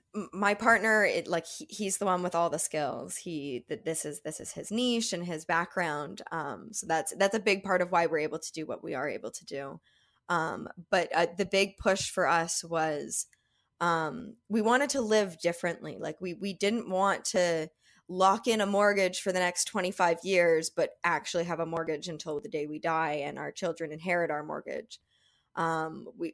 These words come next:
but we also wanted to live in a way where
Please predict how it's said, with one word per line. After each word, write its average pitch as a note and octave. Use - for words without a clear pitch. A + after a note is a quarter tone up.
but F3
we G3
also F#3+
wanted F3+
to F#3
live E3+
in E3
a D#3+
way E3
where D#3+